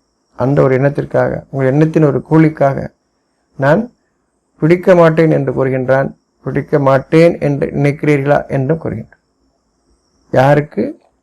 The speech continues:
எந்த கேள்வி என்பதை நாம் சிந்தித்து அறியும் பொழுது அறியலாம். இறைவன் மனிதர்களுக்கு எடுத்துரைக்கின்றான். எந்த எண்ணத்தோடு நாம் வாழ்கின்றோமோ அந்த எண்ணத்திற்குரிய கூலி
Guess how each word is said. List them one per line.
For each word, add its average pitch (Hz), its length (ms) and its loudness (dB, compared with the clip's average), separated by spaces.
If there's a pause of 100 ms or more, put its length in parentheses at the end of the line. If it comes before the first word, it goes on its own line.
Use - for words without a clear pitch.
(120)
எந்த 131 240 -2
கேள்வி 127 400 -4 (480)
என்பதை 131 380 0 (180)
நாம் 139 280 -2 (120)
சிந்தித்து 139 500 -6
அறியும் 120 300 -2
பொழுது 113 300 -6 (680)
அறியலாம். 120 460 -2 (880)
இறைவன் 127 340 0 (640)
மனிதர்களுக்கு 147 680 0 (560)
எடுத்துரைக்கின்றான். 127 1000 -2 (1120)
எந்த 165 240 2
எண்ணத்தோடு 156 480 2
நாம் 151 220 0
வாழ்கின்றோமோ 139 580 0 (180)
அந்த 127 280 -2
எண்ணத்திற்குரிய 143 760 -2
கூலி 180 300 0